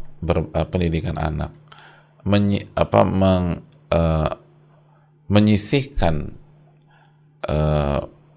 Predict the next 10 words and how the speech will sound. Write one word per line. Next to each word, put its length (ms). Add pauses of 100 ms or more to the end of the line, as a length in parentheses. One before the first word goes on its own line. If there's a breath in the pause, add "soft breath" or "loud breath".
(340)
wak-, 640
apa, 240
menyisihkan, 960 (880 soft breath)
eh, 400
urgensi 640
pendidikan 480
anak, 400 (400 loud breath)
lalu 240
sibuk 560
dengan 240